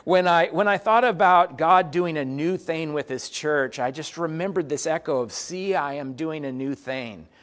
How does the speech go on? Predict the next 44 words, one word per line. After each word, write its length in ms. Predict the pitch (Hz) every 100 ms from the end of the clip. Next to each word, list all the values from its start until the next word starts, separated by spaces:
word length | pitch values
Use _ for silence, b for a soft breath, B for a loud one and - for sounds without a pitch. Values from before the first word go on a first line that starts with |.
| B B B
And 100 | 123
then 60 |
I 100 | 123
jumped 320 | 98 92 151 156
on 100 | 143
my 120 | 139
computer 340 | 127 120 143
and 80 | 131
said, 140 | 127
"Where 140 | 110 208
did 100 | 208
that 120 | -
come 140 | 196
up 140 | 196 -
in 60 |
the 40 | 123
Bible?" 380 | 107 98 92 - B B B 123
And 180 | 123
found 240 | 120 120 135
it 80 | 110
in 160 | 113
Isaiah. 680 | 110 104 101 104 101 87 - B B B -
And 100 | 143
it's 160 | -
so 240 | - 160 160
good. 220 | 160 147
It's 160 | 151
exactly 760 | 170 143 135 175 196 190 208 185
the 140 | 160
vision 480 | 139 165 170 143 139
I 140 | 131
feel 280 | 135 143 147
God 440 | 123 131 135 135 117
gave 400 | 135 127 117 123
me 480 | 131 147 139 139
and 320 | - 131 131 143
many 480 | 165 165 139 117 B B B B
church 400 | - 127 120 -
leaders, 540 | 131 123 110 110 107 -
and 480 | 135 147 175 156 _
probably 500 | - 185 190 151 139
some 300 | - 147 139
of 160 | 117
you, 460 | 123 127 120 101 101